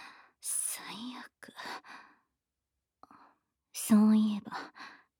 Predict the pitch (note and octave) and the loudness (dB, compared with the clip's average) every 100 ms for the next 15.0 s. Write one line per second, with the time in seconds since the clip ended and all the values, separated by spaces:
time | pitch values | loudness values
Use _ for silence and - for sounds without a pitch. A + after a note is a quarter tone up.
0 | _ B3+ C#4 D4+ C4+ G3+ E3+ D3+ D3+ G#3 | _ 6 8 8 4 2 -6 -6 -2 0
1 | - G#3 G3+ - G#3 G#3 G3+ - F#3+ G3+ | 6 8 6 4 2 0 -2 -2 -4 -6
2 | - G3+ - - _ _ _ _ _ - | -4 -4 -4 -10 _ _ _ _ _ 0
3 | F3 D#3+ A#3 B3 - C4 C#4+ - A#3 - | 0 2 -2 -2 0 -2 -2 -6 -8 -10
4 | - - _ _ _ _ _ _ _ _ | -12 -14 _ _ _ _ _ _ _ _
5 | _ _ _ _ _ _ _ _ _ - | _ _ _ _ _ _ _ _ _ -16
6 | - G3+ F#3 F3+ - - - - - _ | -4 0 0 -2 -6 -8 -8 -14 -18 _
7 | - C4+ D#4+ - - E3+ C#3+ D4 G#4+ - | 6 8 8 4 2 2 6 6 8 8
8 | A4 B3 G3 G#3+ - - - - - G#3+ | 8 6 6 4 2 -6 -12 -10 -4 -4
9 | - G3 C4 D#4+ C#4 - - A4+ C5+ - | 2 4 6 6 6 2 2 4 4 4
10 | - G#3 A3 - - - - _ _ _ | 6 6 6 2 -8 -12 -20 _ _ _
11 | _ _ _ _ _ _ _ _ _ _ | _ _ _ _ _ _ _ _ _ _
12 | _ _ _ - _ _ _ _ _ _ | _ _ _ -20 _ _ _ _ _ _
13 | _ _ - - - - - _ - - | _ _ -18 -16 -16 -18 -20 _ -20 -16
14 | - - - _ _ _ - G#3+ G3 G#3 | -16 -18 -20 _ _ _ 0 0 0 -6